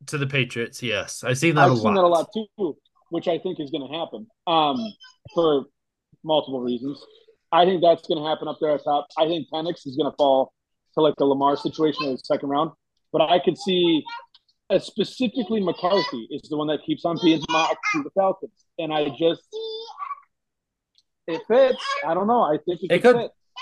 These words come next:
Speaker 3: It could. Hey, if
Speaker 2: And
Speaker 3: trade backs were allowed, I probably would have traded back on each of these picks, or except for the Chargers. I would have traded back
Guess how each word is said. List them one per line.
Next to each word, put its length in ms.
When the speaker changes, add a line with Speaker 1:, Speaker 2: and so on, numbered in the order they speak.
Speaker 3:
It 140
could. 300
Hey, 320
if 160
Speaker 2:
And 220
Speaker 3:
trade 260
backs 280
were 100
allowed, 460
I 120
probably 300
would 100
have 100
traded 340
back 280
on 120
each 200
of 80
these 160
picks, 440
or 220
except 240
for 80
the 40
Chargers. 540
I 100
would 100
have 80
traded 200
back 160